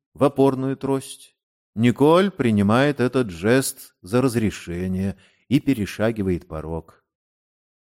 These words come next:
Перед ней гостиная, вся в фотографиях без рамок, в картинах, в доспехах в человеческий рост. Она аккуратно снимает мокрый плащ, ищет, куда его повесить,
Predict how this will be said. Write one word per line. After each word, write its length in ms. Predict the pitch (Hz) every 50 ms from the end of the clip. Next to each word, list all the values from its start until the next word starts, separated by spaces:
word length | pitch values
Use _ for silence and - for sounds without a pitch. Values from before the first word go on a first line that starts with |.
| _
Перед 260 | _ - - 135 139 135
ней 180 | 185 202 202
гостиная, 1000 | 175 185 175 - - - - - 160 160 147 131 117 107 104 98 92 87 80 - _ _ _ _ _ _ _ _ _
вся 400 | - - - 127 147 156 165 160
в 140 | - -
фотографиях 880 | - - 123 - 120 113 107 107 113 120 120 113 - 113 110 107 98 90
без 220 | 90 101 95 85
рамок, 580 | 101 104 104 104 101 95 92 - - - _ _ _ _ _ _ _ _ _
в 120 | - -
картинах, 880 | - 104 87 - - - 107 139 151 160 160 156 151 143 - - _ _ _ _ _ _
в 140 | 82 90 87
доспехах 840 | 95 87 - - - - - 110 127 123 - - 110 - - - _
в 60 | _
человеческий 720 | - - 95 82 82 85 95 98 - - - - - - 78
рост. 520 | 80 87 85 78 - - - - - _ _ _ _ _ _ _ _ _ _ _ _ _ _ _ _ _ _ _ _ _ _
Она 320 | - 98 117 165 202 220 220
аккуратно 520 | 202 - 190 180 190 185 180 - 160 151
снимает 560 | 135 - - 135 131 127 123 123 120 110 -
мокрый 380 | 98 101 107 104 - 95 95 90
плащ, 580 | - 87 92 120 143 156 160 151 - - - _ _ _ _ _ _ _ _ _
ищет, 420 | - 107 147 160 147 - - 139 -
куда 300 | - 117 107 117 123 131
его 160 | 131 131 135
повесить, 840 | - 139 131 113 107 104 101 95 - - 101 - - - - _